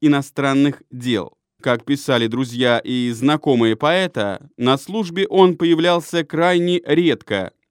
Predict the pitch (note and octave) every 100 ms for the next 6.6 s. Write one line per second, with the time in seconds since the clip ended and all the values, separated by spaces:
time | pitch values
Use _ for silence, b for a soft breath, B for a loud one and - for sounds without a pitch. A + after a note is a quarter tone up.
0 | _ - B2 C3+ D3 C3 C3 C3+ C#3+ F#3
1 | D3 A#2 A2+ C3+ D3+ F3 F#3 G#3 - -
2 | - D3+ F#3 F3 E3+ D3+ _ - F#3+ F3
3 | - C3 E3 D#3+ D#3+ D3+ - _ - E3+
4 | F3+ D#3 B2 C3 B2 G#2+ G#2 C3+ D3+ E3+
5 | A3+ F3 F3+ F3 E3 _ - G#3 D#3+ C3
6 | B2 A2 G2+ G2 F#2+ E2+